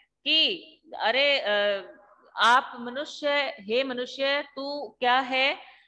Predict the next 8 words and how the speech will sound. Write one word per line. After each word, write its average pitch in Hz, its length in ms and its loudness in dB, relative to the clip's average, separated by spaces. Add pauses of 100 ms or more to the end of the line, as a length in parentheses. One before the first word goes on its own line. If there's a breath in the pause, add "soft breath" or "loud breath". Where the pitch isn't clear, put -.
(140)
कि 294 80 -4
तू 311 160 -8
ईश्वर 302 400 -4
का 294 160 -2
सहारा 233 440 0
त्याग 220 360 0
कर 262 300 -2
खुद 302 380 -12